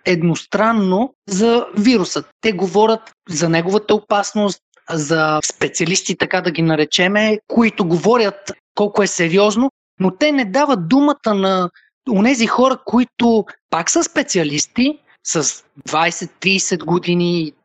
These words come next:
стаж с-, в вирусологията, да се чуе тяхното мнение. Напротив, те ги цензурират. Тази информация, която е, бих казал, филтрирана, защото аз не съм нито антиваксър, аз съм далеч от тези неща, аз съм по-скоро,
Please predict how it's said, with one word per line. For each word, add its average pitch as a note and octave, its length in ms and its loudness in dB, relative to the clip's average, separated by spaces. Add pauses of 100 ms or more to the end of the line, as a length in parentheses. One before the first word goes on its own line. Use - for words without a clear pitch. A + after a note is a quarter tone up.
(260)
стаж - 500 -2 (100)
с-, - 260 -8
в D3 320 -2 (140)
вирусологията, E3 800 -2 (120)
да A3 160 0
се A#3+ 140 -10
чуе C4 180 2
тяхното A#3 420 0
мнение. F3 360 2
Напротив, E3 460 0
те G3+ 120 -2
ги F#3 100 -6
цензурират. D#3+ 640 0 (420)
Тази C#4+ 260 2
информация, G#3+ 1000 2
която G#3 380 0
е, F#3+ 80 0 (120)
бих F3+ 200 -4
казал, G3 360 -2 (160)
филтрирана, G3 800 0
защото G#3+ 640 -2
аз G3 200 -2
не F#3 100 0
съм F3+ 260 0
нито F3+ 260 -2
антиваксър, F3 800 -2 (800)
аз A#3+ 120 -2
съм A#3+ 160 -2
далеч G#3 340 0
от - 60 -20
тези A3+ 240 -2
неща, G#3 640 0
аз F#3+ 240 -2
съм F#3+ 280 -2
по-скоро, F#3+ 560 0